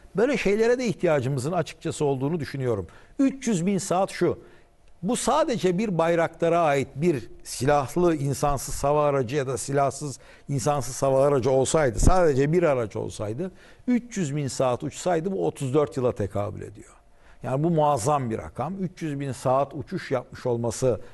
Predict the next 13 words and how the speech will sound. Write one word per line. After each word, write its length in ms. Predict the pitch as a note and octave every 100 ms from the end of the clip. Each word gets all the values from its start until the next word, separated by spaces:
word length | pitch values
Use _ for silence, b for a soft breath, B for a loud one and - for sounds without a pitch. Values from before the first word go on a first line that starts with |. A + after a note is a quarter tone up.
| -
bir 160 | C3 C3+
modelin, 480 | B2+ C3 B2+ C3
T 300 | D3+ B2+ B2
B 100 | B2+
iki 240 | B2 A#2+ D3
modelinin, 600 | B2 G#2+ G#2+ A2 F#3 D4 B B B B -
e, 200 | C3 C3
tabii 260 | F3+ E3+
ki 120 | -
Türkiye'nin 540 | C3+ E3+ - C#3+ C3+ C#3
bu 80 | C#3
konularla 580 | D3 C#3+ D3 D#3 D3
ilgili, 540 | A#2+ A#2+ A2 C3+ A3